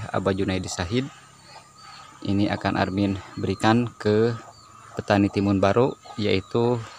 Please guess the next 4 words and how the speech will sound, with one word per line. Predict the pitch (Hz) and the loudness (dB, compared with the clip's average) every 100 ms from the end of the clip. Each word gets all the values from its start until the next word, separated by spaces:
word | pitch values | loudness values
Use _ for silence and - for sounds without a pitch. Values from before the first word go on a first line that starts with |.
| - - | -20 -4
Akang | 98 - 104 104 104 101 - | -4 0 4 4 4 0 -4
Humaydi, | 104 98 98 95 101 - - - - - - - - - - - - | 0 2 2 0 -2 -6 -10 -20 -20 -20 -20 -20 -20 -20 -20 -16 -8
untuk | 98 - 113 - - - - - | -4 0 0 -2 -20 -20 -20 -8
digunakan | 104 95 101 98 - 117 123 120 | -4 -2 0 0 2 2 2 -2